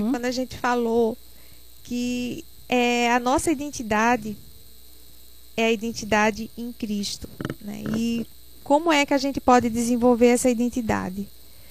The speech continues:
Speaker 2: Primeiro, a gente tem que aceitar o Senhor Jesus como o Senhor das nossas vidas, né? Vamos, fomos justificados,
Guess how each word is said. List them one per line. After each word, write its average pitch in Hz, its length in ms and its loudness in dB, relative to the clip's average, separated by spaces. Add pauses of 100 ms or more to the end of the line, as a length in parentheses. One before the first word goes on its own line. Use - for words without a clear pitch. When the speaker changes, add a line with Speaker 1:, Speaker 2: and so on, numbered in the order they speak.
(440)
Speaker 2:
Primeiro, 262 720 6
a 277 100 4
gente 277 240 0
tem 285 160 0
que 277 100 2
aceitar 285 640 6 (920)
o - 80 -4
Senhor 269 220 6
Jesus 233 800 6
como 247 180 2
o - 20 4
Senhor 247 260 4
das 233 200 6
nossas 247 400 4
vidas, 202 560 -2 (240)
né? 214 260 -6 (400)
Vamos, 220 600 2 (600)
fomos 214 200 4
justificados, 269 1160 6